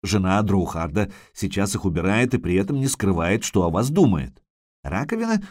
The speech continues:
удивился Лютик. «Какие раковины? Понятия не имею. Может, упустили пролетавшие утки?»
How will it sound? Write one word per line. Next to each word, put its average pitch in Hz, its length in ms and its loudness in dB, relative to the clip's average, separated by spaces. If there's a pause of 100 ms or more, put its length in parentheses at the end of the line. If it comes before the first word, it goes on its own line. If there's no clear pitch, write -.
удивился 110 420 2
Лютик. - 380 -2 (320)
«Какие 208 400 4
раковины? 73 580 0 (200)
Понятия 90 420 -4
не 123 160 0
имею. 117 400 0 (380)
Может, 113 420 0
упустили 113 520 0
пролетавшие 101 680 2
утки?» - 420 0